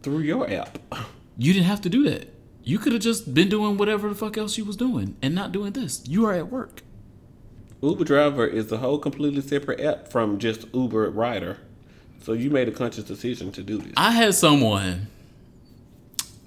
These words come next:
Speaker 2: pick me up in the middle of the pouring thunderstorm ass rain that happened a couple days ago. Pouring down, like, torrential rain.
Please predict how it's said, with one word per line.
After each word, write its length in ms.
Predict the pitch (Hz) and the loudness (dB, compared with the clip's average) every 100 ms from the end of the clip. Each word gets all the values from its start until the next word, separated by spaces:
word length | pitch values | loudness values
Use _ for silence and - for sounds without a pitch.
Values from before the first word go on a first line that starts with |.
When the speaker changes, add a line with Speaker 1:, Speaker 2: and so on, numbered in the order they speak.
| - | -12
Speaker 2:
pick 240 | 156 160 | -10 -8
me 200 | 165 135 | -4 -2
up 320 | 95 87 - - - - - - - - - | -2 -6 -10 -20 -20 -20 -20 -20 -20 -20 -12
in 80 | 107 | -6
the 80 | 104 | -2
middle 340 | 104 117 113 | 0 2 2
of 120 | 98 92 | 0 -2
the 100 | 90 | -8
pouring 540 | - 127 127 131 131 127 | -8 -2 0 0 -2 -2
thunderstorm 560 | 117 117 120 - 107 107 | 0 2 0 -2 -2 0
ass 220 | 104 101 | -2 -2
rain 340 | 95 95 90 87 | -2 -4 -4 -6
that 100 | 90 | -6
happened 320 | 90 87 85 | -8 -8 -10
a 20 | |
couple 240 | - 90 85 | -10 -12 -10
days 220 | 82 82 | -10 -10
ago. 300 | - 50 90 - - - - - - - | -12 -14 -14 -16 -20 -20 -20 -20 -20 -16
Pouring 360 | - 160 151 | -8 -4 -2
down, 340 | 127 95 98 - - - - - | -4 -4 -8 -12 -20 -20 -20 -16
like, 300 | 90 90 - - - - - - - - - - | -14 -14 -16 -20 -20 -20 -20 -20 -20 -20 -20 -20
torrential 640 | - 107 110 101 104 90 95 - | -6 -2 0 0 -2 -4 -8 -12
rain. 420 | 90 78 - - | -10 -8 -10 -14